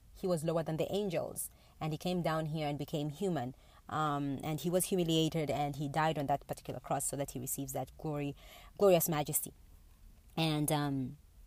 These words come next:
you know, we can't add or subtract anything, um, because he, he, to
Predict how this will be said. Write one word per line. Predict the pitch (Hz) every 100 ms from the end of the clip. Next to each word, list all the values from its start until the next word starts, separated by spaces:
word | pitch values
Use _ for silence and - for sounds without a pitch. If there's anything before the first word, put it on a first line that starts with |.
| - - - -
you |
know, | 185
we | 175 208
can't | 202 180 -
add | 160 156
or | 147
subtract | - - 151 -
anything, | 160 151 - 143 - - - -
um, | 139 139 135 139 135 139 - - - - -
because | 160 175 156
he, | - - 185 - - - -
he, | - - 208 202 190 - - - - - - -
to | - 185